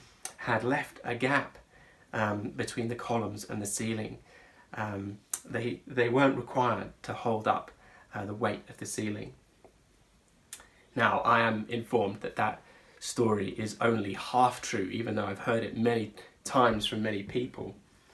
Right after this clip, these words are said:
Um, but the image of those columns has really stuck with me over the last few weeks, just thinking about it and speaking to a lot of, uh, a lot of people, a lot of you. Many of us at the moment have,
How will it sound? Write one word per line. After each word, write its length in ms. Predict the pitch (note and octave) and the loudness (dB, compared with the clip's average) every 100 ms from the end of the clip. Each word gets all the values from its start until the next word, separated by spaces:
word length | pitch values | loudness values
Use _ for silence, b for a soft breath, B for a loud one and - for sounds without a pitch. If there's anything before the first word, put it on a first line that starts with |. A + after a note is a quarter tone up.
| b b b - | b b b 2
Um, 360 | B2 B2+ - - | 4 4 2 6
but 240 | C#3 C3 | 6 8
the 80 | F3 | 2
image 460 | F3 G3+ F3 C3+ | 2 4 4 4
of 180 | - F3+ | 0 2
those 260 | C#3 B2+ B2 | 6 6 4
columns 640 | - D#3 B2+ A2 G#2 - B B B B | 4 4 6 2 -2 -6 B B B B
has 240 | B2 B2 | 4 4
really 380 | C#3 C#3+ C3 A#2+ | 6 6 6 4
stuck 380 | - - D#3 - | -2 0 0 2
with 200 | B2+ A#2 | -4 -2
me 280 | A2+ G2+ - b b b | -6 -6 -10 b b b
over 260 | - B2+ A#2 | 4 4 4
the 140 | A2+ | 2
last 360 | A2+ A2 A2+ - | 4 4 4 -2
few 340 | - B2 G#2+ | -8 -4 -2
weeks, 380 | G#2+ A2 - - | 0 -2 -4 -8
just 240 | - A#2+ - | -8 -8 -2
thinking 380 | C3+ C3+ B2 | -2 0 -2
about 320 | A2 A2 G#2 - | 0 0 -2 -6
it 180 | - - _ _ _ _ _ _ _ - | -8 -14 _ _ _ _ _ _ _ -8
and 140 | A2+ | -6
speaking 380 | - C#3 C3+ B2 | -2 0 0 0
to 120 | A2+ A#2+ | 0 0
a 40 | |
lot 200 | A2+ A2+ | 2 0
of, 220 | G#2+ - b b b b - | -2 -6 b b b b -2
uh, 160 | A2 G#2+ | 0 4
a 80 | |
lot 140 | A2+ A#2 | 2 2
of 80 | - | 0
people, 320 | A#2+ A2+ G2 | -4 -2 -2
a 20 | |
lot 180 | G#2 A2+ | 2 2
of 140 | G#2 | 2
you. 360 | B2 C3 A2 G#2 - _ _ _ _ _ _ _ _ - | 4 6 6 0 -14 _ _ _ _ _ _ _ _ -2
Many 200 | C3+ E3+ | 6 8
of 120 | D#3+ C#3 | 10 6
us 120 | C3 | 4
at 60 | |
the 60 | C3+ | 4
moment 420 | C3 C3+ A#2+ A2 | 6 8 6 0
have, 400 | A2+ D3 D3+ C3+ | -4 -2 -2 -2